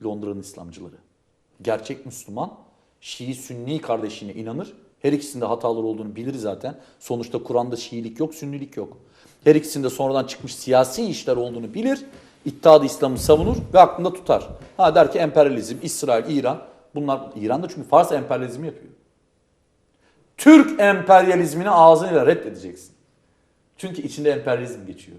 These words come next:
Türk emperyalizm diye bir şey olmaz. Onursuzluktur. Fars emperyalizmi onursuzluktur.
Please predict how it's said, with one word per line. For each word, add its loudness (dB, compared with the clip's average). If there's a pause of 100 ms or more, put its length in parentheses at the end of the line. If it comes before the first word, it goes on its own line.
Türk -10
emperyalizm -10
diye -12
bir -18
şey -16
olmaz. -20 (340)
Onursuzluktur. -14 (580)
Fars 10
emperyalizmi 2 (160)
onursuzluktur. -18